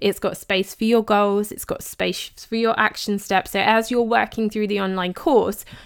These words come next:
you're gonna be filling in the planner. So the planner's kind of like a workbook for the course, but then it's also a ninety-day planner where you put in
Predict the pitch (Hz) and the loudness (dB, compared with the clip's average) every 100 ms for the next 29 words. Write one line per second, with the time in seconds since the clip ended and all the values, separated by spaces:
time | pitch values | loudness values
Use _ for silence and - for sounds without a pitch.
0 | - 214 240 226 226 220 220 - 208 202 | -12 0 2 4 2 0 -4 2 2 2
1 | 190 185 175 - 226 165 147 - 202 208 | 0 -2 0 6 6 6 -4 -2 -2 2
2 | 277 277 262 - 240 269 277 262 247 196 | 2 2 0 0 0 2 2 2 2 -2
3 | 185 180 233 - - 339 - - - - | 2 4 4 2 2 4 4 0 -20 -20
4 | - - - 240 202 190 - 339 185 - | -20 -20 2 4 6 6 4 4 4 -2
5 | 220 - - - - - 240 277 277 - | -6 -12 -20 -20 -8 0 6 8 6 2
6 | 285 285 285 262 247 233 233 233 214 202 | 0 2 2 2 0 0 0 -2 0 0
7 | 208 - 226 220 208 208 196 196 190 196 | 0 2 4 4 2 4 4 4 0 -4
8 | 190 - 190 190 190 | -6 -2 0 2 0